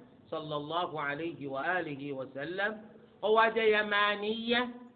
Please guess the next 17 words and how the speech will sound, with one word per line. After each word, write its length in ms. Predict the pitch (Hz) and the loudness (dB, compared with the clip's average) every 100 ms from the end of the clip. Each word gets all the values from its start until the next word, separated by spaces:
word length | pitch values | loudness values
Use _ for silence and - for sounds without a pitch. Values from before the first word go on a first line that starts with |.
| - _ - | -20 _ -8
Àwọn 160 | 160 185 | 0 0
aṣọ 100 | 190 | 0
tó 120 | 185 | 0
jẹ́ 140 | 196 208 | 0 0
pé 60 | 208 | 2
Yámánì 400 | 208 208 208 170 | 2 2 0 -2
ni 120 | 160 | -4
wọ́n 200 | 165 175 | -4 -4
ti 100 | 165 151 | -6 -10
ṣe. 220 | 170 170 170 - - - _ _ _ _ _ _ _ _ _ _ _ - | -2 -2 -2 -10 -20 -20 _ _ _ _ _ _ _ _ _ _ _ -10
Bíyó, 400 | 127 202 247 294 311 - - - _ _ | -4 0 6 6 6 2 -14 -20 _ _
gbogbo 300 | 185 185 185 | -6 -2 2
ẹ̀ 100 | 180 | 2
jẹ́ 140 | 190 | 2
funfun 300 | 180 175 175 151 | -2 -10 -10 -12
funfun. 380 | 160 156 180 170 - - _ _ _ _ _ _ _ - | -12 -10 -8 -8 -14 -20 _ _ _ _ _ _ _ -6
Suhuliyya, 840 | 226 233 247 247 269 262 254 247 | 0 6 8 8 6 0 4 4